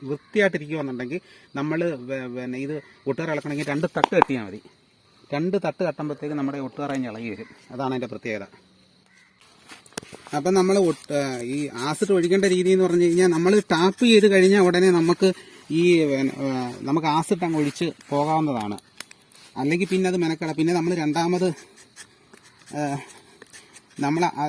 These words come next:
ടാപ്പിംഗ് കഴിഞ്ഞതിന് ശേഷമാണെന്നുണ്ടെങ്കിൽ നമ്മൾ പിന്നെ ആസിഡ് ഒഴിക്കണം, പിന്നെ അത് ഇളക്കാൻ നിൽക്കണം, അത് ഇരട്ടി പണിയാണ്. നമ്മൾ ഈ ടാപ്പ് ചെയ്യുന്നതിൻ്റെ കൂട്ടത്തിൽ തന്നെ നമ്മൾ ആസിഡ് അങ്ങ് ഒഴിച്ച് വാങ്ങി പിന്നെ അതിൻ്റെ മേളി മേളി വീണ് അതങ്ങ്, ഓട്ടോമാറ്റിക്കായിട്ട് അതങ്ങ് മിക്സ് ആയിക്കോളും.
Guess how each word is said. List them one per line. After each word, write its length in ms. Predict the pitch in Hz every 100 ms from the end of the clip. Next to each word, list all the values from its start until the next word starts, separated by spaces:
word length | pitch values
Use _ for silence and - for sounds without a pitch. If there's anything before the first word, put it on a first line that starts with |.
| 147 139 135 123
ടാപ്പിംഗ് 340 | 147 156 196 202
കഴിഞ്ഞതിന് 320 | 175 180 202 196
ശേഷമാണെന്നുണ്ടെങ്കിൽ 760 | 185 190 180 170 170 165 185 226 - - -
നമ്മൾ 200 | 147 165 185 180 - - _
പിന്നെ 180 | 156 170 147
ആസിഡ് 260 | 156 - 170
ഒഴിക്കണം, 300 | 160 160 170
പിന്നെ 120 | 156 160
അത് 60 | 139
ഇളക്കാൻ 260 | 147 185 170
നിൽക്കണം, 220 | 151 151
അത് 60 | 147
ഇരട്ടി 200 | 151 160 165
പണിയാണ്. 220 | 127 127
നമ്മൾ 140 | 139 175 185
ഈ 40 | 180 160
ടാപ്പ് 260 | 160 165 175
ചെയ്യുന്നതിൻ്റെ 400 | 165 170 190 185
കൂട്ടത്തിൽ 280 | 147 151 156
തന്നെ 120 | 151 147
നമ്മൾ 160 | 139 160 - _ _ 131
ആസിഡ് 300 | 147 160 165 160
അങ്ങ് 100 | 156
ഒഴിച്ച് 220 | 143 - 143
വാങ്ങി 280 | 131 131 175 - _ _ _
പിന്നെ 160 | 151 165
അതിൻ്റെ 160 | 160 160
മേളി 200 | 151 170 165
മേളി 200 | 156 156 143
വീണ് 200 | 147 135
അതങ്ങ്, 260 | 131 165 180 - _ _ _ _ _ _ - 127 139
ഓട്ടോമാറ്റിക്കായിട്ട് 580 | 151 160 156 156 151 143
അതങ്ങ് 160 | 139 156
മിക്സ് 200 | - -
ആയിക്കോളും. 340 | 131 101 98